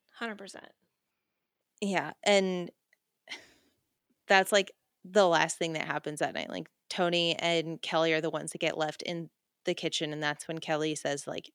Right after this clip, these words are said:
Speaker 2: "You just need to get out of Beverly Hills." And then they all
Speaker 1: Yeah.
Speaker 2: go to bed. In time to wake up for wedding day.
Speaker 1: Wedding day!
Speaker 2: Oh my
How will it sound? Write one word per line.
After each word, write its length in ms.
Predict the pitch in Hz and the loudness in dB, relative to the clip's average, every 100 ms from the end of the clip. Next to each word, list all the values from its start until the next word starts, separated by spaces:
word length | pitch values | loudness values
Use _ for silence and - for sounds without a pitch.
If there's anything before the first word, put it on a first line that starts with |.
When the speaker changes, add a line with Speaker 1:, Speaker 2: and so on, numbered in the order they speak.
| _ | _
Speaker 2:
"You 140 | 160 170 | -8 -4
just 140 | 165 | -4
need 140 | 175 160 | -4 -4
to 60 | |
get 140 | 156 151 | -2 0
out 160 | 143 | 0
of 60 | 151 | 0
Beverly 400 | 156 143 147 151 | 0 0 -2 -2
Hills." 520 | 156 120 139 165 - _ _ _ _ _ _ - | -4 -4 -6 -8 -12 _ _ _ _ _ _ -2
And 160 | 190 175 | 0 2
then 140 | 165 | 0
they 80 | 156 | 0
all 100 | 156 | 0
Speaker 1:
Yeah. 40 | 160 | -2
Speaker 2:
go 60 | |
to 80 | 160 | -2
bed. 360 | 151 - - - _ _ _ _ _ _ _ _ _ _ _ _ _ - | 0 0 -2 -6 _ _ _ _ _ _ _ _ _ _ _ _ _ -4
In 160 | 240 254 | 0 0
time 240 | 247 262 | 0 -2
to 80 | 277 | 0
wake 220 | 285 294 | 0 2
up 160 | 262 - | 0 2
for 200 | 269 254 | 0 2
wedding 480 | 240 247 269 269 254 | 2 2 4 4 4
day. 540 | 220 202 185 185 196 - - | 2 2 0 -4 -8 -16 -2
Speaker 1:
Wedding 360 | 359 381 381 | 0 2 0
day! 880 | 349 320 320 320 311 311 311 311 311 - - _ - | 2 2 2 2 0 0 0 -2 -4 -8 -18 _ -12
Speaker 2:
Oh 60 | |
my 60 | - | -2